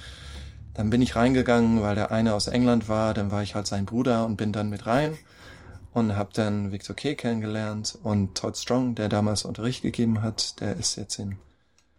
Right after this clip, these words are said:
Amerika wieder irgendwo. Und es war klar, dass Todd, äh, aufhört. Und ich hab den Abteilungsleiter Yannis, ein alter griechischer Turner,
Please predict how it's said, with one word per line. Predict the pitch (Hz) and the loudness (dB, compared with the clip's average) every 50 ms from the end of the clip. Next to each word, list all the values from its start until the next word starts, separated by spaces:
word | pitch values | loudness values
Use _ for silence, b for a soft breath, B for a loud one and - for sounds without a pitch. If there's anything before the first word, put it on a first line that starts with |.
| _ _ _ - | _ _ _ -20
Amerika | - 92 95 117 151 156 - - 143 135 127 127 | -20 -12 -8 -6 -6 -4 -4 -2 -2 0 0 0
wieder | 127 131 127 120 123 123 - | -2 -4 -4 -4 -4 -4 -4
irgendwo. | 123 120 120 110 107 110 107 107 107 B B B B B B B B B B B | -2 -2 -2 0 0 0 -2 -2 -4 B B B B B B B B B B B
Und | 117 107 | 0 0
es | 101 - - | 0 0 -2
war | 110 | -4
klar, | - - - 104 107 113 | -4 -2 -2 -2 0 0
dass | 117 117 - - | -2 -4 -6 -8
Todd, | - - - 110 120 123 117 - - - - - | -8 -4 0 2 2 2 0 -2 -6 -6 -4 -4
äh, | - 117 117 110 104 107 104 - - | -2 0 2 2 2 2 0 0 0
aufhört. | - 107 107 - - - 185 190 - - - - _ _ _ _ _ _ _ _ _ _ _ _ _ _ _ _ _ _ _ | 0 0 0 -2 -6 -6 -6 -6 -8 -12 -16 -20 _ _ _ _ _ _ _ _ _ _ _ _ _ _ _ _ _ _ _
Und | - 113 113 107 101 - | 0 2 4 4 4 2
ich | - 104 - - | -2 -2 -2 -2
hab | 110 - | -2 0
den | - 107 104 95 - | 0 0 0 0 0
Abteilungsleiter | - - - - - 120 117 117 113 110 107 95 98 95 101 104 107 104 - - 104 104 | -4 -4 -4 -2 0 0 2 2 0 -2 -4 -4 -2 0 2 0 0 -2 -4 -6 -4 -4
Yannis, | 101 101 98 98 104 104 123 143 147 143 131 - - | -2 -2 -2 0 0 0 0 -2 -4 -4 -6 -6 -4
ein | 117 110 104 104 | -4 -4 -6 -6
alter | - 123 127 127 117 104 | -6 -4 -4 -2 -2 -4
griechischer | 101 - - - 127 123 - 123 117 - - - 107 104 104 101 101 - | -6 -6 -6 -6 -6 -4 -2 -2 -2 -2 -2 -2 -4 -4 -6 -6 -8 -8
Turner, | - - 123 143 156 160 156 | -4 -2 0 0 0 0 -2